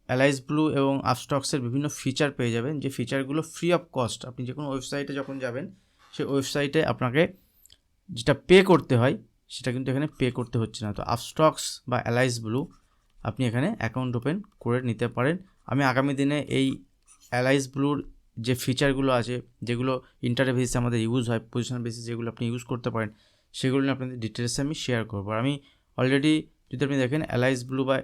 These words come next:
এই আপস্টক্স যেগুলো আছে, এদের, আহ, সেবি যে নতুন রুলস রেগুলেশন এনেছিল, যে অথরাইজ পারসন, already, already আমি কিন্তু অথরাইজ পারসন। এটা আপনারা জানবেন যে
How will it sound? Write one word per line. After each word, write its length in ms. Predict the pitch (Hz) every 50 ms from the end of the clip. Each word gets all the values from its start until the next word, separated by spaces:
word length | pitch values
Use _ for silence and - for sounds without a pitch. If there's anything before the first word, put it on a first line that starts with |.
| - -
এই 160 | - 123 120 -
আপস্টক্স 560 | - 117 120 - - - 139 127 - - -
যেগুলো 240 | - 123 117 123 123
আছে, 300 | 113 107 104 - 170 - -
এদের, 260 | 110 117 117 131 135 135 - - _ _ _ _ _ _ _ _ _ -
আহ, 420 | 110 107 107 107 107 107 104 - - 135 131 _ _ _ _ _ _ _ _ _ _ _ _ _ _ _ _ _ _ _ _ _ _ -
সেবি 580 | - - - 160 147 139 156 170 175 175 - - - _ _ _ _ _ - -
যে 140 | - 120 139
নতুন 500 | 135 135 127 131 156 156 156 151 147 - - - - - 165
রুলস 360 | 120 117 113 123 131 120 -
রেগুলেশন 340 | 131 123 127 131 123 120 127
এনেছিল, 380 | 123 117 107 113 117 156 233 202
যে 320 | 120 127 131 123 120 117 -
অথরাইজ 380 | 120 123 - 147 156 156 156
পারসন, 420 | - - 117 107 - - 139 - -
already, 340 | - 117 117 120 131 135 - - -
already 260 | - 120 117 123 127 135
আমি 200 | 123 123 123 117
কিন্তু 260 | 117 120 120 190 - -
অথরাইজ 460 | 117 107 - - 123 120 120 117 - -
পারসন। 360 | - 110 101 - - - 101 104
এটা 180 | 104 - 123
আপনারা 240 | 117 - 123 120 120
জানবেন 380 | 110 110 110 110 117 135 143 131
যে 200 | 127 131 -